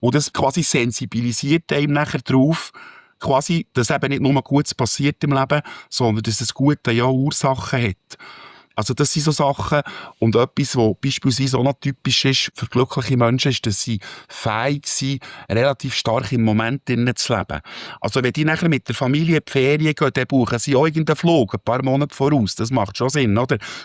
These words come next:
Gewisse Planung macht häufig Sinn. Aber dass man einfach in dem Sinne im Moment innen kann sein, das hat auch mit dem Konzept von der Achtsamkeit zu tun,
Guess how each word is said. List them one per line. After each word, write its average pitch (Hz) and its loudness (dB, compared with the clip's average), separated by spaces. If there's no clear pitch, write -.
Gewisse 139 0
Planung 127 2
macht 107 -2
häufig 135 -6
Sinn. 139 2
Aber 120 -2
dass 120 -2
man 120 2
einfach 147 0
in 127 -10
dem 143 2
Sinne 151 2
im 127 4
Moment 120 0
innen 165 4
kann 160 0
sein, 151 -2
das 156 -2
hat 135 0
auch 139 2
mit 135 0
dem 135 -8
Konzept 135 -2
von 120 -2
der - -4
Achtsamkeit 139 -2
zu - -4
tun, 135 2